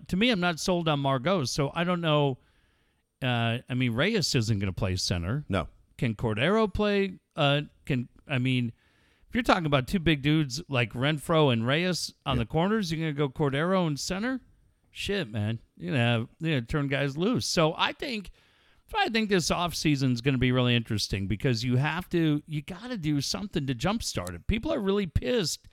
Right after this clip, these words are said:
Speaker 1: Like, it felt like all the momentum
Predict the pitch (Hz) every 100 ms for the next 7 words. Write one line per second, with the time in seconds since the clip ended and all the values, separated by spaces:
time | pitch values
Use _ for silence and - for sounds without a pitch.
0 | _ _ _ _ 175 170 185 - 285 349
1 | 262 175 - 180 208 190 185 175 160 151
2 | 139 _ _ _ _ 143 156 160 151 175
3 | 196 - 113 104 113